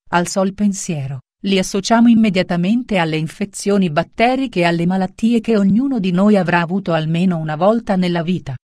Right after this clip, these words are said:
Tuttavia, i batteri sono indispensabili per vivere,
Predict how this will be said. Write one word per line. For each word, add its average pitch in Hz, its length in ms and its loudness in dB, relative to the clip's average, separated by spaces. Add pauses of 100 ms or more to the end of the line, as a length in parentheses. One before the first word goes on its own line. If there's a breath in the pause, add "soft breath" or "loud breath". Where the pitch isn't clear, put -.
(380)
Tuttavia, 156 680 -6 (240)
i 202 100 2
batteri 196 560 -2
sono 214 300 2
indispensabili 233 1040 2
per 190 240 -4
vivere, 135 460 -2